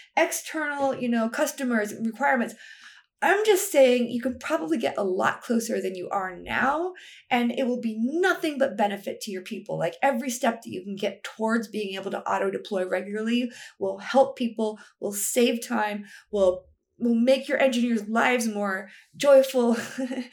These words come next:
Like, it's win, win, win, win, win. And so I don't understand why people continue to just radically under, underinvest in this area.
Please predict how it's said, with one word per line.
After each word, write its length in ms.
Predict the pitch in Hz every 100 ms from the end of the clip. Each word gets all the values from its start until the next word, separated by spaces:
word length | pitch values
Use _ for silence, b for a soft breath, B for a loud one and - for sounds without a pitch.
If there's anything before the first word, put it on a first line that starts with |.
| B B B
Like, 200 | 233 247
it's 120 | 233
win, 320 | 262 370 349
win, 220 | 359 320
win, 180 | 311 302
win, 240 | 285 269
win. 400 | 247 285 196 180 - B B
And 200 | 214 214
so 100 | 247
I 80 | 240
don't 300 | 202 262 254
understand 460 | 262 247 262 233
why 60 | 220
people 260 | 226 226 208
continue 500 | 202 202 269 240 202
to 140 | 190
just 220 | 180 180 - 226
radically 420 | 349 320 285 262
under, 280 | - 226 220 202 -
underinvest 800 | 247 247 226 - 196 190 - -
in 80 | 156
this 160 | 156
area. 380 | 156 - - 202